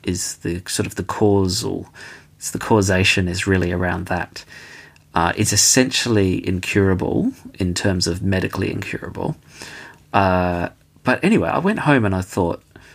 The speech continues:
you know, <laughs> "What am I gonna do about this?" Um, and so I actually quit my job because I couldn't read the text anymore properly.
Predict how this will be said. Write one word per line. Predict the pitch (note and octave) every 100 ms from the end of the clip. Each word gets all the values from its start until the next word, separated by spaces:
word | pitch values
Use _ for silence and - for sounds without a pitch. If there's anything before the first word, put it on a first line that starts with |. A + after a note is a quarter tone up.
| - _ _ _ -
you | -
know, | A2+ B2+ A2 - -
<laughs> | -
"What | E3+ G3+
am |
I | C#3+
gonna | B2 G#2
do | C3
about | G3+ F#2+ -
this?" | - - - - - - - _ _ _ -
Um, | A2 G2+ F#2+ F2+ F2+ - _ _ - - -
and | G#2 G2
so | - - G#2
I | G2+ A2
actually | C#3 - A2
quit | - -
my | F#2+ F2+
job | A#2+ A2+ F2 - _ -
because | G2 - G2+ F#2+ - - - - -
I | G2+
couldn't | - C3 G2+
read | F#2+ F2+
the | F#2
text | - - - G#2+
anymore | F#2 F2+ F2+
properly. | F2 G#2 G2 G#2+ F#2